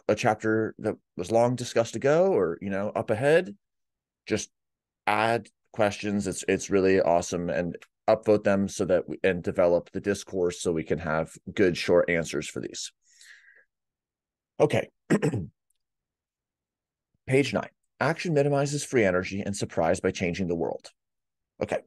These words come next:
we talked a little bit about that previously. Does this imply that the agent implements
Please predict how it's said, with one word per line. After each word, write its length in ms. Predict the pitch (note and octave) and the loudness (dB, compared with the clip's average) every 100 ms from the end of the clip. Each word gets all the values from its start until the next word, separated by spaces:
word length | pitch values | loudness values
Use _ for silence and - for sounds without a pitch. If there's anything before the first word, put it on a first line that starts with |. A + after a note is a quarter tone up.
| _ - | _ -4
we 40 | |
talked 180 | B2 G2 | -2 2
a 60 | G2+ | 4
little 220 | A2 G#2 | 4 4
bit 160 | G2+ - | 2 2
about 320 | F2 D#2+ - | 2 2 2
that 220 | D#2+ - | -4 -4
previously. 360 | B1+ B1 - - _ _ - _ _ _ _ _ _ _ _ _ _ _ _ _ - | -12 -12 -16 -16 _ _ -20 _ _ _ _ _ _ _ _ _ _ _ _ _ -6
Does 140 | B2 | -2
this 180 | D3+ D#3 | -2 -2
imply 680 | G#3 - F2 E2 F#2 A2+ A#2+ | -6 -2 0 2 0 -2 -6
that 160 | - F#2+ | -4 -4
the 160 | - - | -6 -2
agent 400 | G#2+ B2+ E3+ - | -2 0 -4 -4
implements 420 | A#2 - A2 G#2 | -6 -4 -4 -4